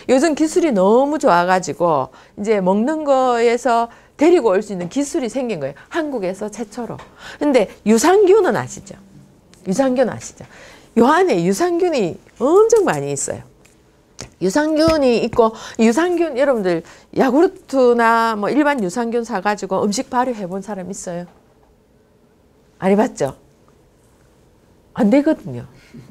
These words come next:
왜 그러냐면 그건 안 되게끔 락을 걸어놨어요. 안 되게끔. 그러니까 요구르트 여러분들 뭐 사가 와가지고 어떤 건 어떻게 발효를 해도 그, 그 우유 발효를 해도 우유 발효 안 되죠.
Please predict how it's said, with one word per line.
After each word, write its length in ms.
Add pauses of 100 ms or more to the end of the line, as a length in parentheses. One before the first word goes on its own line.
(180)
왜 100
그러냐면 340
그건 380
안 240
되게끔 640
락을 380
걸어놨어요. 600 (1300)
안 200
되게끔. 440 (220)
그러니까 260 (120)
요구르트 920
여러분들 520
뭐 260
사가 360
와가지고 720 (140)
어떤 320
건 140
어떻게 320
발효를 480
해도 380 (680)
그, 140
그 100
우유 260
발효를 380
해도 140
우유 160
발효 240
안 200
되죠. 400